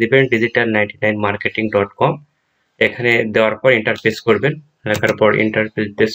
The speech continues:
করলে আপনাদের এই ধরনের একটি, আহ, পেজ ওপেন হবে। তো এখানে আপনার রেজিস্ট্রেশন বাটনে ক্লিক দিবেন, দেওয়ার পর আপনার এখানে ক্লিক দিবেন, দেওয়ার পর আপনার যে জিমেলটি রয়েছে সেই জিমেলটি আপনি এখানে লিখে দিবেন,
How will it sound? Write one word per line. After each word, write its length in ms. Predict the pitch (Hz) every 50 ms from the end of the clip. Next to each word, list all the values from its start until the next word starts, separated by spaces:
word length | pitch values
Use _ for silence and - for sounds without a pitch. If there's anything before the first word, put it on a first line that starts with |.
| - -
করলে 220 | 113 113 123 151 - - - _ _ _ _ _ _ _ - 104
আপনাদের 240 | 101 110 107 110 110
এই 40 | 107 104
ধরনের 240 | 104 110 107 107 107 104
একটি, 220 | 104 - 107 107 107 104 - - 110 110
আহ, 200 | 101 98 98 98 - -
পেজ 160 | 123 117 107 - 120
ওপেন 180 | - - 120 117 104 104
হবে। 180 | - 120 165 190 180 - _ -
তো 60 | 117 117 113 110
এখানে 220 | 110 123 120 120 120 117
আপনার 180 | 113 - 113 107 107
রেজিস্ট্রেশন 360 | 110 110 - - - 120 113 110
বাটনে 240 | 107 107 - 113 110 110 -
ক্লিক 200 | 107 104 110 107 113 110
দিবেন, 200 | 113 113 147 180 170 - _ _ _ _ _ _ _ _ - 107
দেওয়ার 220 | 120 120 123 120 123 -
পর 120 | 135 147 143 123
আপনার 200 | - - 117 110 107 113
এখানে 200 | - 117 110 113 - -
ক্লিক 200 | 123 123 110 98 98
দিবেন, 200 | 98 85 82 85 - _ _ _
দেওয়ার 180 | - 113 113 113
পর 80 | 123 120 117 117
আপনার 180 | - 123 120 113 110 117
যে 60 | 113 107 -
জিমেলটি 360 | 117 113 120 120 113 - 123 117 117
রয়েছে 220 | 120 117 123 139 135 139
সেই 140 | - 110 107 110
জিমেলটি 360 | 110 110 113 110 110 - - 113 104
আপনি 180 | - - 120 147 175 - _ _ _ _ _ _ _ _ _ _ - 113
এখানে 240 | - - 110 107 117 - 73 - 120
লিখে 240 | 120 113 - 120 104 98
দিবেন, 220 | 90 - - 90